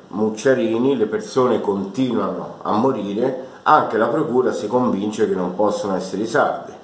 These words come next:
e smettono con quella pista l'indagine lì e aprono l'indagine sull'assassino seriale unico,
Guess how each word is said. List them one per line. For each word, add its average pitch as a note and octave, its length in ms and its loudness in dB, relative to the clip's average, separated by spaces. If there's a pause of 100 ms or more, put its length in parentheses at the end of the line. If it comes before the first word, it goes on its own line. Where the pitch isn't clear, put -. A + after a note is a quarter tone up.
(600)
e F#3+ 120 6
smettono B2+ 560 -2
con A2+ 180 0
quella A2+ 220 2
pista A2 400 -2
l'indagine G2 600 0
lì E2+ 300 -6 (920)
e F#3+ 140 4
aprono C3 760 2
l'indagine D3 920 -2 (680)
sull'assassino D3+ 760 0
seriale G2 360 0
unico, - 380 -4